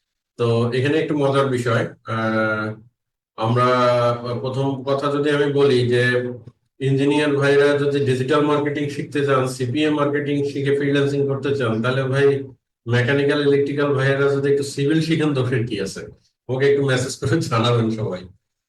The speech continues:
যে সিভিলটা যদি আমি একটু শিখি, আমার কি আসলে মহাভারত অশুদ্ধ হয়ে যাবে, নাকি আমার, মানে, আমি খুব বিপদে পড়ে যাব? Just একটু জোকস করলাম আর কি,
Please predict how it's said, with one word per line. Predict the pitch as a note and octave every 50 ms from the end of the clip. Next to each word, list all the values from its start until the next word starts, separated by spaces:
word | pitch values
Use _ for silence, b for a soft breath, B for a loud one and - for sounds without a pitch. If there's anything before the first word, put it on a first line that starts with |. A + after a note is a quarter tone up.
| _ -
যে | A#2 A#2+ B2+ A#2+
সিভিলটা | A#2+ - C3+ C3 C3 C#3 C#3+ C#3+ D#3+ D#3+ D#3+
যদি | D#3 - D#3
আমি | D#3 D3 D#3
একটু | D3+ D3 D#3 D#3
শিখি, | - - E3 E3 E3 E3 D#3
আমার | C3 A#2+ B2+ B2+ B2 B2
কি | C#3+ C#3+ C#3 C#3 C3+ - - - B B B B _ _ -
আসলে | - A#2+ A#2 B2 C3+ C3 C3 C3+ C3 C3 B2+ B2 - - - - - _ _ _ _ _ _ - G#2+
মহাভারত | G#2+ A2 A#2 A#2+ B2+ C#3 C#3+ C#3 C#3+
অশুদ্ধ | C#3+ C#3+ C#3+ C#3+ C#3 C#3 C#3
হয়ে | D3 D3+ D#3 D3+
যাবে, | D3+ E3 E3+ F3 F3+ F3 D3 B2+
নাকি | B2 B2+ B2+ B2 B2+ C3+ C3+
আমার, | B2+ B2 B2+ B2+ C3 C3 C3 B2+ B2 A#2+ -
মানে, | A#2+ A#2 A2+ A2+ A#2+ A#2+ A#2 A#2 A#2 A#2 A2+ A2+
আমি | A2 A2+ A#2 A#2+ A#2+
খুব | A#2 A#2 - C3+ C#3 C#3 C3 B2 - - B B B B B -
বিপদে | A#2+ C#3 C#3+ D3+ D#3+ D#3 D3+ C#3 C3
পড়ে | A#2+ A2+ A2
যাব? | G#2 G#2 - - - - _ _ -
Just | A2 A2+ C3 C3+ C3+ C#3 D#3
একটু | - - D#3
জোকস | C3 C3 C3 B2 - -
করলাম | - C3+ A#2+ A2 G#2+ G#2+ G#2
আর | G#2 -
কি, | - G2 - -